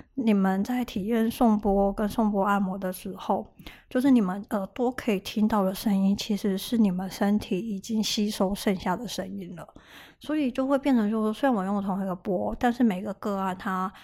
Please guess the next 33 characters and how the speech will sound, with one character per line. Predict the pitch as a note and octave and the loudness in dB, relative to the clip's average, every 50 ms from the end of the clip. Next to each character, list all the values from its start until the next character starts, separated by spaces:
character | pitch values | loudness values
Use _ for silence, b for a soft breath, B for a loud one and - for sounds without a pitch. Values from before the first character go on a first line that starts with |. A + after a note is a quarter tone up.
| B B B B _ | B B B B _
需 | - - - A#3+ A3 | -18 -6 -2 0 2
要 | A#3 A3+ G#3+ F#3 | 4 4 4 2
的 | - - F3+ F3+ - F#3+ F#3+ - | 2 0 -2 -2 -2 -4 -6 -8
声 | - - - G#3+ | -4 0 2 2
音 | A3 A3+ A3+ A3 G#3+ | 4 4 4 4 4
的 | G#3 F#3+ F3+ | 2 0 0
能 | G3 G3 F#3+ F#3+ | -4 -6 -4 -2
量 | G3+ G3 F#3+ G3 | -2 -2 -2 -4
不 | G3 - A3+ G#3+ - G#3 | -4 -6 -6 -6 -6 -6
一 | |
样， | G3+ G3 - - - B B B | -8 -8 -8 -10 -14 B B B
所 | B - | B -4
以 | A#3+ | 0
它 | - C4 C4 | 2 2 2
就 | - C#4 C4 | 4 4 4
会， | B3+ C4 A#3+ | 4 4 2
身 | - - A#3 A#3+ A#3+ | 2 4 4 4 4
体 | - G#3 F3 | 4 2 0
就 | - - F#3+ | 0 -2 -2
会 | - G3+ F#3 | -2 -2 -4
把 | - - G3+ | -4 -6 -10
它 | - - F#3+ | -10 -8 -8
需 | G3 - - A#3 | -6 -4 0 2
要 | A3+ G#3 G3+ | 2 4 4
的 | F#3+ F3+ F3+ | 2 0 -2
能 | F#3 F3+ F#3 G#3 | -4 -4 -2 -2
量 | G#3 F3+ F#3 | -2 0 -2
就 | F#3+ G3+ F#3 | -2 -4 -4
是 | - F#3+ | -4 -4
吸 | - - A3 | -4 -4 -4
收 | G3 - - G3+ G3+ | -4 -4 -6 -8 -6
走 | - - - E3+ | -6 -8 -8 -8
了， | F3+ G#3 - - | -8 -8 -8 -10